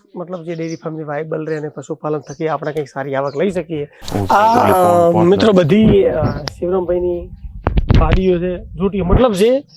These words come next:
Speaker 1: બાર મહિના ઉપરની હોય, દોઢ વર્ષ ઉપરની, અને જે બે અઢી વર્ષની આસપાસની. કેટલી છે, શિવરામભાઈ?
Speaker 2: આઠ.
Speaker 1: આઠ?
Speaker 2: હમ.
Speaker 1: કોનું કોઈ ખોણ બીજું મેલું નહીં મેલતા?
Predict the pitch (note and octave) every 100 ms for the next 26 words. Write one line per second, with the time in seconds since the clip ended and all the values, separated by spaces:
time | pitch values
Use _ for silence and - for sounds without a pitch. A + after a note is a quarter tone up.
0 | _ _ _ _ - F#3 A3+ A3+ B3+ A#3
1 | A3+ B3+ A3 F3+ D3+ C3 _ - F#3 F3
2 | F3+ E3+ F3 F3+ D3+ C3+ D3 D#3+ D#3 D#3+
3 | E3 E3 F3+ _ _ _ - - _ _
4 | _ _ _ _ - F3 D3+ E3 E3 D#3
5 | - - E3 D#3 - - - _ _ _
6 | _ - F3+ E3 - D3+ C#3+ C#3 - _
7 | _ _ _ _ _ _ _ - A3+ F#3+
8 | D3 B2+ - _ _ _ _ - F3 D#3+
9 | D#3+ D3+ G#2 G2+ - - _ _ _ _
10 | _ - D4 - - - G#2 - - -
11 | - - - _ - - E3+ F3 E3+ -
12 | F3+ F3 F3 F#3+ A#3+ G3 F#3+ D#3 -